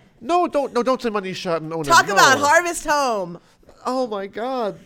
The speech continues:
Speaker 1: No.
Speaker 2: Yeah, full bumper crop.
Speaker 1: I can't even speak.
Speaker 2: Do you wanna read some of your fan mail?
Speaker 1: Oh, God.
Speaker 2: <laughs> This is from Farmer forty-seven.
Speaker 1: Oh, Jesus.
Speaker 2: And he writes,
Speaker 1: Oh, my God, I took the Lord's name in vain.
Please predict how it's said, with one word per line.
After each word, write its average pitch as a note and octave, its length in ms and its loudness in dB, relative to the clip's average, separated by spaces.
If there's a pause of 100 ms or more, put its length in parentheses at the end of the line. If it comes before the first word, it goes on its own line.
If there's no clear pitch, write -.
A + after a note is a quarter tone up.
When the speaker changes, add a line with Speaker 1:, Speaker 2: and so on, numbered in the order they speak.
Speaker 1:
No. B3 120 -6
Speaker 2:
Yeah, D4 300 6
full G4 420 -6
bumper F#4 480 2
crop. C4+ 580 4 (2500)
Speaker 1:
I C#4+ 80 -2
can't E4+ 240 -6
even D4 260 -4
speak. - 920 -6 (100)
Speaker 2:
Do - 100 -12
you A3 40 -2
wanna C4+ 180 0
read A#3+ 180 -2
some A3+ 160 -4
of G3+ 60 -2
your E3+ 120 -4
fan D#3 420 -14
mail? G#3+ 280 -20 (360)
Speaker 1:
Oh, C#3 260 -10
God. B2+ 640 -8
Speaker 2:
<laughs> - 40 -20 (1500)
This A#3 160 -16
is B3 140 -10
from F#3 220 -10
Farmer F3+ 440 -8
forty-seven. F3+ 760 -10 (220)
Speaker 1:
Oh, D3+ 240 -8
Jesus. A2+ 800 -14
Speaker 2:
And F#3+ 120 -14
he G#3+ 200 -10
writes, G#3+ 280 -2
Speaker 1:
Oh, E3 80 -6
my C#3 80 -4
God, C3 160 -8
I B2+ 40 -8
took C3 160 -14
the C3 40 -18
Lord's C3+ 240 -8
name B2+ 160 -10
in A#2 80 -10
vain. G2+ 300 -8